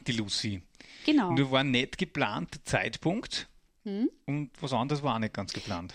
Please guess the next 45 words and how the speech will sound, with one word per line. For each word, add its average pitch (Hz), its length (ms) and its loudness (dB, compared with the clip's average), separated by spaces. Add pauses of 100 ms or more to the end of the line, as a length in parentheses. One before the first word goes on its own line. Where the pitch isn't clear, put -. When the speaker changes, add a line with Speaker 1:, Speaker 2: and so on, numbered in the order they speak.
Speaker 2:
Lucy 269 440 6
ist 262 100 4
ein, 214 440 2
ein 208 200 -6
altes, 226 460 2
ehemaliges 196 680 0
Therapieschaf 277 920 0
und 208 160 -2 (100)
die 185 340 -4
ehemalige 190 600 4
Besitzerin, 277 680 4 (520)
ähm, 185 680 4
die 208 60 -6
sie 190 800 -4
noch, 190 300 0 (100)
noch 202 160 -2
immer 214 220 2
kümmert 277 340 10
um 262 80 8
sie, 262 160 4
die 240 80 4
ist 233 80 0
gar 233 140 6
nicht 254 80 6
mehr 214 140 6
bei 214 100 4
ihr 247 160 6
gestanden, 214 400 2
jetzt 196 260 -2
hat 196 140 -6
sie - 80 -8
schon 196 180 2
mal 196 120 2
abgegeben 254 500 0
gehabt, - 360 0
in 202 80 -10
so 170 100 -6
einer 170 80 -2
Speaker 1:
Zum 120 100 -2
Speaker 2:
Hobby-, 175 160 -2
Speaker 1:
Bauern, 110 480 -2
ja, 123 60 -4
der 107 120 -4
Speaker 2:
Hobbyhofhaltung, 214 880 0
genau. 196 400 4